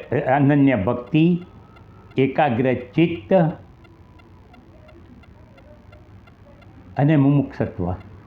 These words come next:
વિચાર વિવેક, આ વગેરેથી પરમાત્માના સાચા સ્વરૂપનું દર્શન થાય છે.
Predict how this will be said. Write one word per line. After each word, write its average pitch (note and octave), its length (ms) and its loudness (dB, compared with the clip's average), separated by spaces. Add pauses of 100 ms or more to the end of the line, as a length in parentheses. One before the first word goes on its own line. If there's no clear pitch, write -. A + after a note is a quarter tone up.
(760)
વિચાર C#3 440 0
વિવેક, A#2+ 600 -2
આ C#3 100 2
વગેરેથી C#3 760 0 (420)
પરમાત્માના C#3 720 0
સાચા B2+ 460 -4
સ્વરૂપનું B2+ 600 -2
દર્શન A#2+ 380 -4
થાય A2+ 420 -4
છે. G#2+ 260 -16